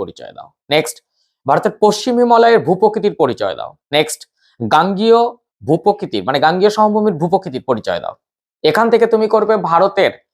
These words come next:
জলবায়ুতে মৌসুমী বায়ুর প্রভাব কতখানি। নেক্সট, ভারতের জলবায়ুর বৈশিষ্ট্যগুলি লেখো।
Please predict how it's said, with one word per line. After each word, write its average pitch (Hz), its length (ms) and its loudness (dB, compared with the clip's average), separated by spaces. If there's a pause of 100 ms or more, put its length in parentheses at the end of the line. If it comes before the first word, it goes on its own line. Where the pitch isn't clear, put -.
(180)
জলবায়ুতে 196 680 2
মৌসুমী 190 480 -4
বায়ুর 185 340 0
প্রভাব 180 300 0 (140)
কতখানি। 123 440 -2 (100)
নেক্সট, 170 280 -2 (340)
ভারতের 185 360 2
জলবায়ুর 202 420 4
বৈশিষ্ট্যগুলি 156 1000 -2
লেখো। 123 260 0